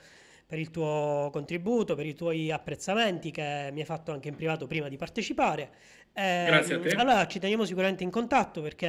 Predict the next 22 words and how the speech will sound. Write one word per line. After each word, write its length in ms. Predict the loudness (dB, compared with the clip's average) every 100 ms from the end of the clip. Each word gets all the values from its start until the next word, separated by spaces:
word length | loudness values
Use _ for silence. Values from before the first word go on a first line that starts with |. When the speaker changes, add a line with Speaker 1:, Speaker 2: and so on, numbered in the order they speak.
| -2 -2
Speaker 1:
eh, 60 | -4 -2
abbiamo 280 | 0 0 0
sicuramente 320 | 2 0 0
degli 140 | -2
interessi 400 | -2 -2 -2 -4
in 60 | -4
comune, 640 | 0 2 4 2 0 -10 -12
ovvero 320 | -6 -2 -2
R, 440 | -2 -2 2 2 0 -10 -8
<laughs> 920 | -8 -10 -8 -8 -2 4 6 6 4
ehm, 1000 | 4 4 4 4 2 2 0 -2 -4 -4 -4
e 80 |
quindi 200 | 0 0
ci 80 | -2
scambiamo 360 | -2 0 2 2
assolutamente 440 | 0 -2 0 0
i 60 | 0
consigli. 640 | -2 -4 -6 -8 -10 -12 -14 _ -20 -20 _ _ _ _
Speaker 2:
Volentieri, 840 | 2 6 8 8 6 6 0 -10 _
molto 240 | -4 0 2
volentieri. 600 | 0 0 -2 -2 -6 -14 _ _
Speaker 1:
Ehm, 1000 | -6 -2 0 0 -2 -2 -4 -6 -6 -6